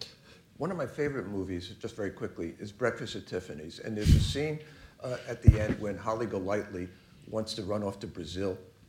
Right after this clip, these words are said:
and she says, "I want you to call the New York Times and get me the names of the fifty richest men in Brazil." She's gonna go try and marry there. I don't think if they ever remade Breakfast at Tiffany's, they would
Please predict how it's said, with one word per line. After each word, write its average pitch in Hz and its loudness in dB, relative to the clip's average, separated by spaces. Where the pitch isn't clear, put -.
and 110 -8
she 101 -6
says, 95 -4
"I - -6
want 107 -6
you 123 -4
to 104 -6
call 107 -4
the 98 -4
New 104 -4
York 113 2
Times 101 -4
and 98 -10
get 113 -4
me 104 -8
the 98 -6
names 101 -6
of 104 -8
the 85 -8
fifty 139 -10
richest 107 -6
men 101 -2
in 95 -8
Brazil." 92 -6
She's - -10
gonna 92 -6
go 82 -8
try - -14
and 82 -14
marry 90 -10
there. 82 -10
I 147 -6
don't 165 -4
think 160 -8
if 120 -8
they 127 2
ever 120 0
remade 110 -2
Breakfast 104 -6
at 87 -16
Tiffany's, 92 -6
they 117 4
would - 2